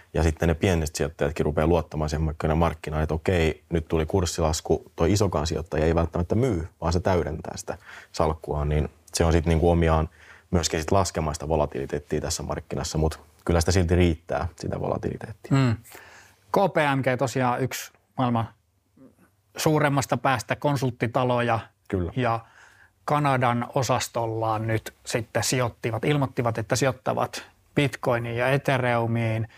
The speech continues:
Speaker 2: ja näkee, että tää on niinku, äh, nää on omaisuusluokka, joka on tullut jäädäkseen ja niilläkin olisi hyvä olla niitä, tota, taseessa.
Speaker 1: Kyllä.
Speaker 2: Minkälaisena signaalina pidät tätä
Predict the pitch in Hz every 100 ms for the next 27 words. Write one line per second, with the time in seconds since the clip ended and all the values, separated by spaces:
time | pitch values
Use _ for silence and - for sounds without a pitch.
0 | - _ - 120 110 - 139 135 - 123
1 | 107 104 - 113 - _ - 117 110 107
2 | 113 - _ _ _ _ - - - -
3 | - 117 113 - - 139 139 127 131 160
4 | 151 139 127 127 120 - 120 117 117 131
5 | 131 175 165 139 127 - 127 117 113 113
6 | - - - 123 120 107 117 110 - 113
7 | 107 110 113 110 - - - - _ _
8 | - 135 120 113 - _ 139 120 131 110
9 | - - 147 - 135 110 127 113 120 117
10 | _ _ _ _ _ _ _ - 131 117
11 | 110 110 104 117 113 - -